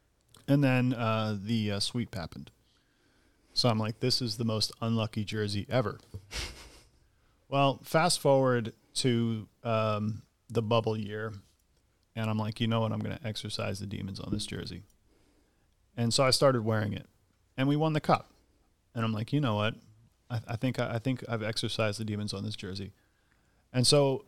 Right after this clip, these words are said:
I wore it again every day for the entire, uh, twenty twenty-one playoffs,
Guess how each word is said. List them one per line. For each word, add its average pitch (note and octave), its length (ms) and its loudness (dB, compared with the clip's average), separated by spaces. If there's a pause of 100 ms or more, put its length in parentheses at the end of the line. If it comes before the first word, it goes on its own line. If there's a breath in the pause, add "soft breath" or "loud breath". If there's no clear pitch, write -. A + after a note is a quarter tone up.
I C3+ 80 2
wore D3+ 280 6
it C#3+ 60 4
again B2 440 0 (800)
every C#3+ 260 4
day A2 280 6 (500)
for A2 500 2 (540)
the B2 100 0
entire, B2 560 2
uh, A2 380 0
twenty A#2+ 260 -2
twenty-one A2+ 440 -2
playoffs, - 520 -6